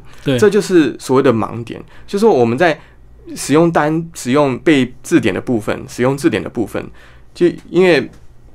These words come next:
Speaker 2: 不知道说这个单字其实它存活在文章里面嘛，哦。
Speaker 1: 嗯。
Speaker 2: 对，所以硬要把一个，呃，字典意思套过来，然后当套不过来的时候，他就会发现，那我要背什么？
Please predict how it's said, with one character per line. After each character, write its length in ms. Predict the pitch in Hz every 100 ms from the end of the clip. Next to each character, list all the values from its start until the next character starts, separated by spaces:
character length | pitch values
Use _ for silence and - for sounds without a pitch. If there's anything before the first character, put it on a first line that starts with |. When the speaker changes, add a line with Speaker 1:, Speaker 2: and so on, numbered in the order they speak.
| -
Speaker 2:
不 100 | 180
知 140 | 170
道 180 | 165 143
说 220 | 139 135
这 100 | 135
个 100 | 139
单 380 | 131 156 139 147
字 340 | - 143 101 -
其 100 | -
实 60 | 127
它 160 | 135 135
存 380 | - 110 120
活 160 | 127 98
在 160 | 120 107
文 180 | 104 113
章 180 | 120
里 80 | 117
面 160 | - 50
嘛， 80 | - -
哦。 80 | - - -
Speaker 1:
嗯。 220 | 139 127
Speaker 2:
对， 160 | 165
所 180 | 160 170
以 40 | 160
硬 160 | 196 180
要 220 | 175 127
把 280 | 110 101 98 -
一 100 | 135
个， 300 | 139 131 117 -
呃， 220 | 113 104
字 160 | 104 160
典 200 | 117 107
意 100 | 135
思 100 | 131
套 220 | 131 131
过 160 | 117 -
来， 240 | - - - - -
然 100 | 139
后 60 | 147
当 180 | 196 202
套 160 | 196
不 80 | 170
过 160 | 185 143
来 160 | 101
的 100 | 113
时 140 | 113 113
候， 320 | 117 90 - -
他 140 | - 127
就 100 | 135
会 60 |
发 160 | 131 123
现， 100 | 131
那 80 | 147
我 180 | 104 92
要 80 |
背 160 | 123 127
什 160 | 104
么？ 80 | -